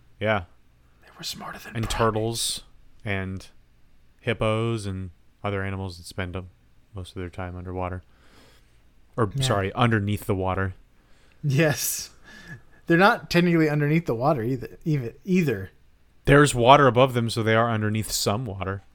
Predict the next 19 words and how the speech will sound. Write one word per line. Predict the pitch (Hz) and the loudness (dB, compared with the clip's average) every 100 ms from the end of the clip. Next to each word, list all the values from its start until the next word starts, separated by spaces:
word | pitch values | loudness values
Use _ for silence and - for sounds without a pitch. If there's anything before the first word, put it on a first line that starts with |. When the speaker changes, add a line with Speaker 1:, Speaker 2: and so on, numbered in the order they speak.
| - - | -20 -12
Speaker 2:
That's | 131 120 | -6 -4
Speaker 1:
Just | 113 | -2
Speaker 2:
true. | 117 | 4
Speaker 1:
not | 110 | 6
all | 104 110 104 | 6 4 2
of | 95 | -2
it. | 98 - - _ - - _ _ _ | -8 -10 -20 _ -20 -20 _ _ _
Speaker 2:
When | 156 | 0
you | 165 | 2
say | 175 147 | 4 2
the | 123 147 147 123 | 2 2 4 2
water. | 113 104 95 107 - - _ _ _ _ _ _ _ _ _ _ _ _ - | 0 -4 -8 -12 -16 -20 _ _ _ _ _ _ _ _ _ _ _ _ 2
Speaker 1:
Big, | 117 98 | 2 4
big, | 117 113 | 2 4
Speaker 2:
Which | 135 | 4
Speaker 1:
big, | 117 104 | 4 4
Speaker 2:
the? | 120 | 4
Speaker 1:
big | 113 101 | 4 4
water. | 95 98 90 92 | 2 2 0 -6